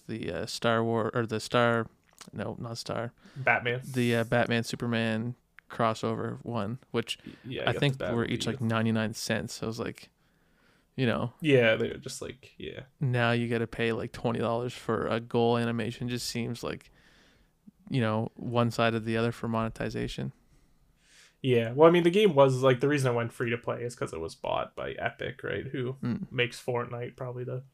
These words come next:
Speaker 2: hugest free to play game that's ever existed for all, all time.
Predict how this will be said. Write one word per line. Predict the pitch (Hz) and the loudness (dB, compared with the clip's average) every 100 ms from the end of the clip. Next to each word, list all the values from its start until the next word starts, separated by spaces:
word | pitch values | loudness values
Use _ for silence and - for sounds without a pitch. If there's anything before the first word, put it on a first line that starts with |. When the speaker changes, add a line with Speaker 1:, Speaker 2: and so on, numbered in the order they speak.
| - | -14
Speaker 2:
hugest | - 127 127 127 - | -6 -4 -4 -6 -6
free | 135 | -4
to | 135 | -2
play | 135 131 | -2 -4
game | 131 131 131 | -4 -6 -6
that's | 131 | -4
ever | 135 135 | -4 -4
existed | 139 135 135 - 143 135 | -6 -6 -8 -8 -14 -12
for | - | -8
all, | 139 143 139 135 _ - | -6 -6 -8 -16 _ -6
all | 143 139 | -2 0
time. | 147 143 139 | 0 -2 -4